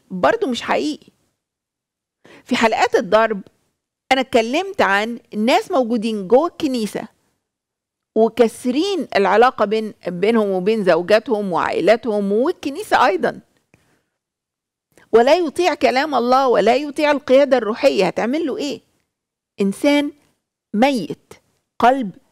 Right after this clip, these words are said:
ميت. القلب الحي يحيا بالمسيح فقط.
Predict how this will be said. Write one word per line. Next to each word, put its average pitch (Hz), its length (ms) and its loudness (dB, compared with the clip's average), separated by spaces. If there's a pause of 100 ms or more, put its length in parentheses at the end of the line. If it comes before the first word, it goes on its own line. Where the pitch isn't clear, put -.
(120)
ميت. 202 640 -2 (320)
القلب 233 440 0
الحي 294 500 -2 (220)
يحيا 277 300 0
بالمسيح 175 540 -4
فقط. - 280 -14